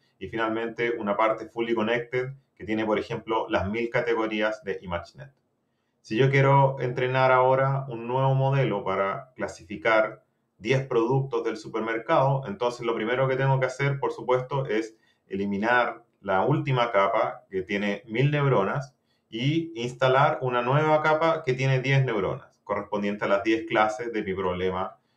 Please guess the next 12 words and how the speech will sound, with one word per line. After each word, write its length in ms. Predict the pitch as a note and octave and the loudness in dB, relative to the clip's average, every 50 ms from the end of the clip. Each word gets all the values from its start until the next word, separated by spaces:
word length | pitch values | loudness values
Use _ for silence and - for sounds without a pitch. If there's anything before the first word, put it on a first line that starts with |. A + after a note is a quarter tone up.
| _ _ _ | _ _ _
que, 420 | G2 F#2+ F#2 F#2 F2+ F2+ F#2 - _ | -2 0 2 2 0 -2 -6 -8 _
que 180 | - F#2+ F#2 | -8 -6 -2
yo 120 | F2 F#2 E2+ | -2 -2 0
quiero 220 | F#2+ F#2 F2+ D#2+ | 0 0 0 0
resolver, 560 | D2+ - - - F2 D#2+ D#2+ D#2+ - - _ _ _ _ _ _ _ _ _ _ _ | -2 -6 -6 -10 -10 -8 -8 -10 -10 -10 _ _ _ _ _ _ _ _ _ _ _
¿ya? 300 | - E2 F2 - - - _ _ _ _ _ _ _ _ _ _ | -6 -6 -6 -6 -8 -14 _ _ _ _ _ _ _ _ _ _
Por 140 | F2+ F#2 F2 | -10 -10 -8
supuesto, 380 | G2 F#2+ F2+ G#2+ - - A2 | -8 -4 -2 -2 -2 0 -2
eso 220 | G#2 - - G#2+ F#2 | -4 -2 0 0 0
depende 340 | F2+ E2+ F#2 F#2 F#2 F#2 F#2 | 2 2 2 2 2 0 0
del 180 | F2+ F2 E2 | 0 -2 -4
problema. 420 | - F2+ E2+ D#2+ D2+ B1+ A#1 - | -4 -6 -6 -6 -6 -8 -10 -12